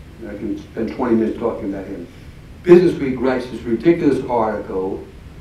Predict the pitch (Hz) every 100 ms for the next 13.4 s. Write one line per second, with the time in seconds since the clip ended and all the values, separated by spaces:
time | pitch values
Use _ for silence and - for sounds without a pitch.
0 | - - 170 170 165 131 123 113 110 -
1 | 123 87 87 - - - - - 151 151
2 | 139 127 151 113 - - - - - -
3 | - - - - - - - 135 151 147
4 | 123 - 160 160 156 143 139 127 131 117
5 | 107 98 117 113 - 107 - 127 131 -
6 | 120 107 107 107 107 104 104 107 107 101
7 | 104 101 104 98 95 104 101 - - 120
8 | - 107 - - 98 - - - - -
9 | - 165 165 139 123 123 127 117 113 107
10 | 113 - 123 135 143 139 - 139 160 143
11 | 135 104 - - - - - - - -
12 | - - 120 131 175 190 165 147 147 143
13 | 139 127 120 117